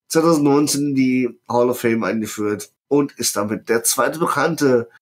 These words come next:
Name nach der D X. Ja, ich kann den bisher gar nicht, dafür kenne ich Wrestling zu schlecht.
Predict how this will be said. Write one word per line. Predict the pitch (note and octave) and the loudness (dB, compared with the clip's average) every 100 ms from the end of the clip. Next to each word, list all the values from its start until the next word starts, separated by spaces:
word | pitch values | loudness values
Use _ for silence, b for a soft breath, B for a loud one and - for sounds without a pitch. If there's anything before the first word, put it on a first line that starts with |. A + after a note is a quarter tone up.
| - | -4
Name | A#2 G#2+ A#2 A#2 A#2+ A#2 A2 - | 0 2 2 2 2 2 0 -4
nach | G2+ F#2 D2+ - | -6 -2 -2 -4
der | - G#2+ G2+ | -6 -4 -4
D | F#2+ F#2+ B2 B2+ B2+ | -6 -6 -4 0 -2
X. | D#2+ - - | -4 -6 -4
Ja, | C3+ | -4
ich | E3+ | -4
kann | - G#3 G#3+ | -2 -2 0
den | G3 C#3+ | 0 0
bisher | C#3 C3 | 2 2
gar | A#2 G#2+ | 2 0
nicht, | B2+ E3 - - - _ | 0 -2 -4 -10 -16 _
dafür | A#2+ A#2 B2 A#2+ A#2 - _ | -4 -2 0 0 0 -6 _
kenne | - A2 | -8 -6
ich | A2+ | -4
Wrestling | G#2+ - A#2+ | -6 -6 -6
zu | - | -8
schlecht. | A2+ B2 C3+ - | -4 -2 -2 -8